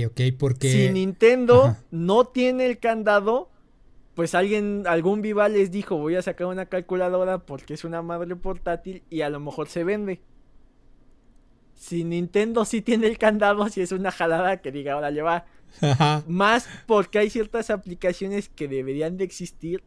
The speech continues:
Speaker 2: y no están. ¿A qué
Speaker 1: Ok.
Speaker 2: voy? Netflix, si no me equivoco, no lo puedes ver desde el Switch, cosa que sí está para, para PlayStation y sí está para Xbox.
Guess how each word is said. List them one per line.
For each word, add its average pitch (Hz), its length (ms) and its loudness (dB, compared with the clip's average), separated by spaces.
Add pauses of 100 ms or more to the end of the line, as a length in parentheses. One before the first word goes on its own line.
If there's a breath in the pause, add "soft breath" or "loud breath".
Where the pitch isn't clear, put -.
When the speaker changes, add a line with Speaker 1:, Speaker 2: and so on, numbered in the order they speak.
(100)
Speaker 2:
y 160 160 -10
no 147 400 -8
están. 170 640 -8 (800)
¿A 147 120 0
qué 117 220 4
Speaker 1:
Ok. 117 40 2
Speaker 2:
voy? 175 260 2 (600)
Netflix, 190 920 -4
si 151 220 -8
no 151 140 -6
me 208 120 -2
equivoco, 208 480 0
no 180 180 -4
lo 185 220 -2
puedes 180 220 -2
ver 175 160 -2
desde 165 280 -6
el 143 100 -8
Switch, 175 280 -6 (120)
cosa 185 300 -2
que 160 180 -8
sí 175 140 -6
está 180 260 -6
para, 170 420 -6
para 131 320 -6
PlayStation 160 600 -8
y 135 60 -14
sí 139 100 -14
está 147 200 -10
para 123 240 -8
Xbox. 156 380 -12